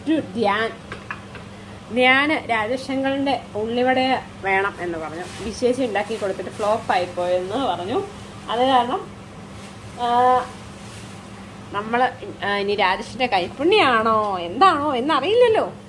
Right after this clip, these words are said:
അപ്പം ഇനി വീഡിയോയും ഞാൻ ഇട്ടിട്ടില്ല. അപ്പം പിന്നെ, ആ, എന്നാ പറയുന്നത്,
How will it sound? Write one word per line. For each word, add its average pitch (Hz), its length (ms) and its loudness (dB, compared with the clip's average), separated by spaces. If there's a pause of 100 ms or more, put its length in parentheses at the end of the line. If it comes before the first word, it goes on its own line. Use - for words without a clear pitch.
(260)
അപ്പം 247 180 -8 (500)
ഇനി 226 120 -4 (160)
വീഡിയോയും 320 500 4
ഞാൻ 247 100 4 (100)
ഇട്ടിട്ടില്ല. 202 360 -2
അപ്പം 202 180 -14
പിന്നെ, 226 220 0 (260)
ആ, 196 40 0 (360)
എന്നാ 202 200 -2
പറയുന്നത്, 320 320 0